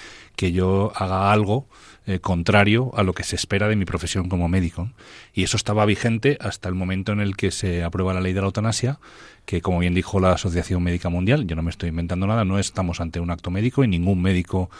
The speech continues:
eh, está, ¿no? eh, obligado, ni mucho menos, ¿no? a, a practicar la eutanasia, y sin embargo la ley, eh, lo establece como, como un derecho que el paciente puede pedir al sistema sanitario que se le aplique, ¿no? Como si estuviera dentro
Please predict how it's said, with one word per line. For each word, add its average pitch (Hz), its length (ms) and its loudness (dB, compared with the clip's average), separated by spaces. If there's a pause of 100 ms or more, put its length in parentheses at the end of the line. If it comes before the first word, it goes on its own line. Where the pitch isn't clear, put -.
(360)
eh, 87 500 -2 (560)
está, 95 440 2 (100)
¿no? 107 260 0
eh, 87 380 0
obligado, 90 500 4
ni 87 100 0
mucho 92 220 0
menos, 104 360 2
¿no? 135 200 0
a, 85 540 -2
a 95 120 -4
practicar 90 380 -4
la 92 60 2
eutanasia, 95 520 0 (320)
y 98 80 -2
sin 95 160 0
embargo 87 360 2
la 90 140 4
ley, 98 340 4
eh, 104 220 -2
lo 90 140 0
establece 85 580 0
como, 87 540 -2 (420)
como 90 380 0
un 101 220 0
derecho 104 500 0
que 85 220 0
el 82 140 0
paciente 90 460 -2
puede 98 300 6
pedir 90 300 4
al 82 100 0
sistema 92 360 -4
sanitario 90 460 -2
que - 80 -4
se - 140 -4
le 78 80 -4
aplique, 92 360 -4
¿no? 110 120 -6 (240)
Como 82 220 -2
si - 120 -2
estuviera 87 360 0
dentro 98 440 0